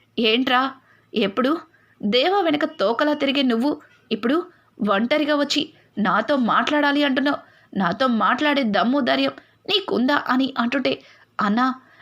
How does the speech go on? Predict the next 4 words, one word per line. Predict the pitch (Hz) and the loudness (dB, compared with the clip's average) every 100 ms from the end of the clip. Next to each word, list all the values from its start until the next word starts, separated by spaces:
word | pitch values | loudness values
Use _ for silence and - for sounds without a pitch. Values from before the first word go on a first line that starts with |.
| _ | _
నీతో | 208 185 190 262 | -2 -2 0 0
కాస్త | 254 254 254 262 269 - - - 202 | 0 -2 0 -2 -4 -14 -12 -4 0
మాట్లాడాలి | 190 240 302 285 269 277 | 0 0 0 2 2 2
అంటే | 254 285 | 0 0